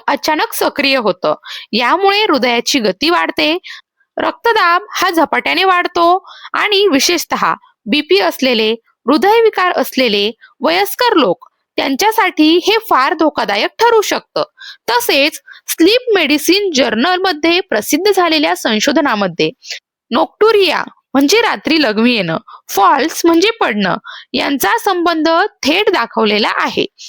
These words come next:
रात्री लघवीला उठण्याची सुरक्षित पद्धत. मित्रांनो, आता लक्ष देऊन ऐका, कारण ही माहिती थेट जीव वाचवणारी आहे.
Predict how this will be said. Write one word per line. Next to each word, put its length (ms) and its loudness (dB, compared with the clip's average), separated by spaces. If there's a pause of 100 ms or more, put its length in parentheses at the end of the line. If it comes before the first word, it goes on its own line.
(160)
रात्री 320 0
लघवीला 520 2
उठण्याची 560 0
सुरक्षित 560 0
पद्धत. 320 -2 (420)
मित्रांनो, 680 2
आता 260 -2
लक्ष 340 0
देऊन 280 0
ऐका, 280 -4 (360)
कारण 480 0
ही 380 -2
माहिती 580 0 (280)
थेट 300 -2
जीव 280 2
वाचवणारी 600 -2
आहे. 260 -6